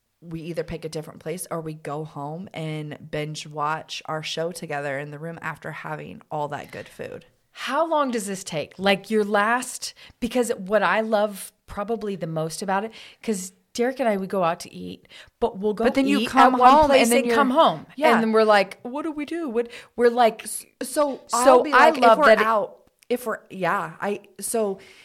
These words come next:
Speaker 1: if we're out, I'll be like, "Okay, so do you wanna go home right now?" He'll be like, "How do you feel?" I'll be like, "What would you wanna do?" Because a lot of the time, Eric is so, like,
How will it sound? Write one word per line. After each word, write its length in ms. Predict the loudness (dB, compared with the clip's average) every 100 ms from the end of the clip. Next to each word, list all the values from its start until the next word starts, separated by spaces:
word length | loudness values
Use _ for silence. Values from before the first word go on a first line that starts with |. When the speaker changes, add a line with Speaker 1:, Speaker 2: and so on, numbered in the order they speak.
| -2
Speaker 1:
if 180 | -2 2
we're 200 | 0 0
out, 380 | -6 -4 -6 -4
I'll 180 | -4 -4
be 180 | -6 -8
like, 320 | -8 -10 -8 -6
"Okay, 420 | -6 -6 -8 -10
so 420 | -10 -4 -2 -2 -8
do 100 | -10
you 60 | -6
wanna 180 | -6 -4
go 120 | -6
home 280 | -4 -6 -6
right 140 | -6
now?" 100 | -8
He'll 80 | -6
be 80 | -4
like, 120 | -6
"How 160 | -4 -6
do 60 |
you 180 | -6 -12
feel?" 140 | -10 -8
I'll 120 | -4
be 80 | -6
like, 200 | -6 -8
"What 240 | -2 -2
would 160 | -2 -6
you 140 | -6
wanna 200 | -8 -8 -8
do?" 120 | -8
Because 280 | -8 -8 -6
a 60 |
lot 280 | -6 -4 -4
of 100 | -6
the 80 | -8
time, 320 | -8 -8 -8 -8
Eric 320 | -6 -6 -6 -8
is 120 | -8
so, 440 | -8 -6 -4 -4
like, 440 | -6 -8 -8 -10